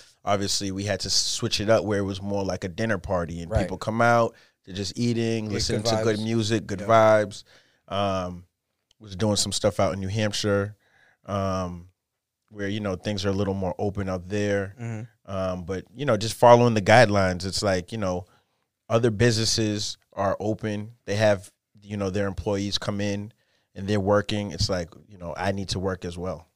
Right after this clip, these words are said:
Speaker 2: Right.
Speaker 1: You know? So nobody's coming to save me. I gotta save myself. So
Speaker 2: Absolutely.
Speaker 1: yeah,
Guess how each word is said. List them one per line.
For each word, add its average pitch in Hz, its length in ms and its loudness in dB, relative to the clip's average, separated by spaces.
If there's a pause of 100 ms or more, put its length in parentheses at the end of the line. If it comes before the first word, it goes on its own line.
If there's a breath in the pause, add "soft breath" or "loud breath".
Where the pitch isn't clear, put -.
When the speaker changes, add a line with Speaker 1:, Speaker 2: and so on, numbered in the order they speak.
Speaker 2:
Right. 107 180 -10
Speaker 1:
You 87 40 -10
know? 92 160 -12
So - 180 -10
nobody's 107 440 0
coming 107 280 -4
to 95 60 -6
save 95 320 -2
me. 101 220 -8
I 85 80 -6
gotta 90 200 -4
save 92 240 -6
myself. 82 540 -10
So - 300 -18
Speaker 2:
Absolutely. 101 560 -10
Speaker 1:
yeah, 71 140 -14